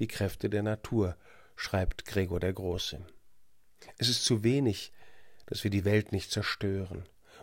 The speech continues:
Unser Ziel soll sein, dass wir das Leben gewinnen. Dieses Leben, das der Tod nicht töten kann, kommt da zum Vorschein, wo die unendliche Liebe Gottes zu seiner endlichen Welt angenommen, angebetet und mitvollzogen wird,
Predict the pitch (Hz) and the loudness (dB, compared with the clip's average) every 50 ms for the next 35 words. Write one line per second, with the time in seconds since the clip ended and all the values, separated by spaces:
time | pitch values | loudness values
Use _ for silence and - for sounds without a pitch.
0 | - - 113 110 117 110 - - - 139 139 135 120 120 120 120 113 104 113 113 | -2 0 2 2 2 2 2 2 4 4 4 4 6 6 6 6 6 6 6 6
1 | 117 120 120 113 110 - - 110 - 101 - - 101 107 143 165 - 104 95 87 | 6 6 6 4 2 2 2 0 0 0 0 0 0 2 2 2 2 0 -2 -2
2 | 90 90 92 98 95 92 87 82 85 85 - - - _ _ _ _ _ _ _ | -2 -2 0 0 0 0 0 -2 -4 -8 -10 -16 -20 _ _ _ _ _ _ _
3 | _ _ _ - - - - - - - - - 123 127 120 - - 104 101 110 | _ _ _ -20 -20 -20 -20 -20 -20 -6 -2 0 2 4 4 4 4 4 4 4
4 | 123 131 143 135 127 - - - - - - - _ _ _ - - - - 104 | 4 4 2 -2 -4 -8 -16 -20 -20 -20 -20 -20 _ _ _ -8 -4 -2 -2 -2
5 | 92 - 117 117 117 113 104 - - - 120 120 123 - 127 117 - 131 127 131 | 0 2 2 2 4 2 2 0 2 2 2 2 4 2 -2 0 2 2 2 2
6 | 131 - 113 101 98 - - 95 113 123 - - - 127 117 - - 120 123 127 | 2 2 2 2 2 2 2 2 2 2 0 0 -2 -2 -2 0 2 4 4 4
7 | 120 - - 135 135 143 147 147 - - - - - - - - - - - _ | 2 0 0 2 2 2 2 0 -4 -6 -14 -18 -20 -20 -20 -20 -20 -20 -20 _
8 | _ - 110 110 113 98 95 101 - - 131 135 - 135 120 120 110 101 107 101 | _ 2 4 6 6 6 6 6 6 4 4 4 0 0 0 0 2 2 2 2
9 | 104 98 - - 110 107 - 123 - - - 110 110 107 101 101 101 - 107 110 | 2 2 2 2 2 4 2 0 0 0 0 2 2 2 2 2 2 2 2 2
10 | 110 113 113 107 - 107 101 90 92 90 87 95 98 - - - - 107 110 113 | 2 2 0 0 0 0 0 0 0 0 0 -2 -2 -4 -10 -2 0 2 4 4
11 | 113 117 117 120 123 120 123 127 127 - - - - - - - - - - - | 4 2 2 2 2 2 2 0 -2 -4 -8 -14 -16 -16 -18 -18 -14 0 4 6
12 | 107 107 107 101 107 98 - 104 104 104 - 110 110 117 113 - - 110 107 - | 6 6 6 6 4 2 4 2 2 2 0 -2 -2 -2 -2 2 2 2 2 2
13 | - - 85 85 85 - - - 87 85 87 90 87 90 92 90 87 - - | 0 -2 -2 -4 -4 -2 -2 -2 -2 -2 -4 -4 -6 -6 -6 -6 -6 -8 -14